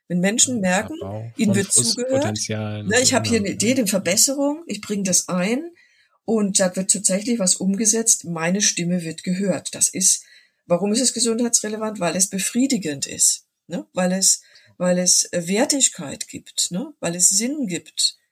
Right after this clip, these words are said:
Speaker 1: ne? M-, m-, meine, meine Haltung, ich zähle auch als Person, ich werde gehört.
Speaker 2: Absolut, ja. Und ich glaube, naja, das war jetzt gerade ein sehr wunderschönes Schlusswort alles, weil es genau das Wichtigste zusammenfasst, ja. Äh,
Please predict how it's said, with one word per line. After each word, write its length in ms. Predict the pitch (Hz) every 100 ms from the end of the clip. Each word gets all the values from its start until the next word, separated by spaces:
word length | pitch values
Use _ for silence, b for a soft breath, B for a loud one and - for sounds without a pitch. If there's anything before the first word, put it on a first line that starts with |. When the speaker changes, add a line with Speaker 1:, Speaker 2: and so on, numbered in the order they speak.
| _
Speaker 1:
ne? 220 | - 262 -
M-, 380 | 185 - 175 -
m-, 180 | 170 180
meine, 520 | 170 165 175 240 240 -
meine 340 | 170 180 180 196
Haltung, 320 | 175 208 185
ich 240 | 226 233 -
zähle 380 | 208 226 285 -
auch 80 | -
als 180 | 175
Person, 440 | - 185 185 254 180
ich 120 | 165
werde 180 | 170 170
gehört. 440 | 196 220 208 - -
Speaker 2:
Absolut, 420 | - 110 123 - _
ja. 180 | 98 98 _ b b b b b
Und 40 | 160
ich 60 |
glaube, 300 | 160 156 170 -
naja, 340 | 147 147 127
das 340 | 117 135 131 -
war 440 | 117 107 123 135 -
jetzt 200 | 123 -
gerade 200 | 131 123
ein 120 | 113
sehr 260 | 117 127
wunderschönes 460 | 117 147 139 127 120
Schlusswort 380 | 127 135 104 92
alles, 200 | 104 110
weil 140 | 107 104
es 40 |
genau 280 | 110 104 117
das 220 | 113 110
Wichtigste 460 | 117 123 123 - 110
zusammenfasst, 840 | - 110 120 113 - 95 110 -
ja. 240 | 95 104 104
Äh, 260 | 101 98